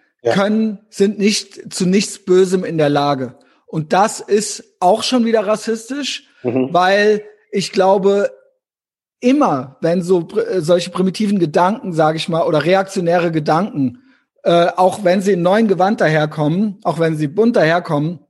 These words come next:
Speaker 2: wenn die zutage treten, ne, dann denke ich mir immer schon so, „What could possibly go wrong?“ Also mit anderen Worten, da kann nichts Gutes bei rauskommen.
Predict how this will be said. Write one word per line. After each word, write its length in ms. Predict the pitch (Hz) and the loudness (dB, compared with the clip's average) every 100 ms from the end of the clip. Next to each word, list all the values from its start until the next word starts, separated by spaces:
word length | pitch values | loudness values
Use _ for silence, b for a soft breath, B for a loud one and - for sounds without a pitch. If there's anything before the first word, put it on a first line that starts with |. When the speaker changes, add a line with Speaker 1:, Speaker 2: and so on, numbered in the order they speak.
| _ _ _ _ - | _ _ _ _ -18
Speaker 2:
wenn 320 | 143 156 165 | -4 -2 0
die 260 | 165 240 254 | 0 0 0
zutage 840 | - 226 214 196 220 208 208 196 | -2 -4 0 0 2 2 0 -4
treten, 500 | - 165 156 135 120 B B | -2 -2 0 -4 -10 B B
ne, 140 | 160 | -2
dann 160 | 190 180 | 0 2
denke 220 | 185 202 | 0 0
ich 120 | 208 | -4
mir 200 | 214 190 | -2 0
immer 160 | 196 190 | 0 -2
schon 200 | 180 180 | -2 -2
so, 140 | 165 | -2
„What 180 | 151 208 | 0 0
could 180 | 202 156 | -2 -4
possibly 500 | 180 185 208 156 160 | 0 0 0 -2 0
go 160 | 156 151 | 2 2
wrong?“ 420 | 151 156 135 120 B B B | 2 2 0 -2 B B B
Also 240 | 165 160 | -2 0
mit 100 | 185 | 0
anderen 240 | 190 190 | 0 2
Worten, 200 | 175 175 | 2 2
da 120 | 175 160 | 0 -2
kann 260 | 170 208 | 0 0
nichts 260 | 202 160 - | 0 -4 -6
Gutes 320 | 190 185 170 | -4 -4 -4
bei 140 | 160 | -2
rauskommen. 640 | 147 147 156 - 127 117 | 0 2 0 -2 -4 -4